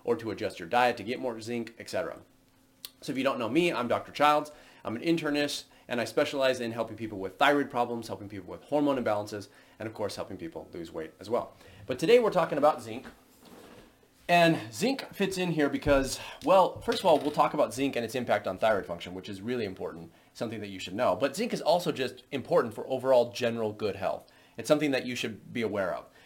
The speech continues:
So these signs and symptoms, again, are signs and symptoms of early or suboptimal zinc levels. They're not the life-threatening sort of symptoms that you can experience if your zinc is so low that it's basically depleted. But these are the kind of symptoms you'll have if you're just not quite getting enough,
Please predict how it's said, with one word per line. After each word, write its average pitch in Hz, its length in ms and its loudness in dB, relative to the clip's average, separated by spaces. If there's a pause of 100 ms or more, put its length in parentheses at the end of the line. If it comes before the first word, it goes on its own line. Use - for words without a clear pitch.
(120)
So 135 220 4
these 185 440 -2 (100)
signs 165 320 2
and 156 120 -2
symptoms, 101 500 -2
again, 117 480 -2
are 104 160 2
signs 151 340 2
and 160 100 -4
symptoms 107 420 -4
of 113 280 -2
early 151 340 4
or 113 160 0
suboptimal 123 880 2
zinc 107 300 -8
levels. 101 340 -2 (240)
They're 113 100 -2
not 147 220 6
the 190 60 0
life-threatening 151 720 2
sort 120 160 -2
of 110 60 -6
symptoms 110 340 -6
that 104 120 -6
you 101 100 -12
can 160 320 -2
experience 92 420 -6
if 95 100 -10
your 104 100 -6
zinc 101 220 -8
is 92 120 -10
so 156 240 6
low 113 260 4
that 98 100 2
it's 95 120 -10
basically 104 380 -6
depleted. 98 480 -6 (380)
But 123 160 4
these 208 220 0
are 196 60 2
the 156 80 -4
kind 135 160 -2
of 110 60 -8
symptoms 113 300 -6
you'll 104 120 -4
have 101 260 2
if 98 160 -8
you're 107 80 -6
just 113 300 -4 (240)
not 170 240 4
quite 139 200 2
getting 139 220 -2
enough, 127 440 4